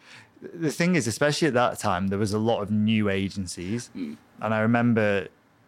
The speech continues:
Speaker 1: having some bad experiences with some of them. And I remember just thinking,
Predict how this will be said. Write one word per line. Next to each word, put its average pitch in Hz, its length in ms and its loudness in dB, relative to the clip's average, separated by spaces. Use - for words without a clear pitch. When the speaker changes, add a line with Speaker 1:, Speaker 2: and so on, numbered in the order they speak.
Speaker 1:
having 120 420 0
some 107 180 0
bad 104 180 0
experiences 104 680 -2
with 98 100 -6
some 110 180 -4
of 98 140 -4
them. 92 180 -6
And 98 80 -2
I 101 60 -2
remember 120 340 0
just 98 260 -10
thinking, 95 480 -10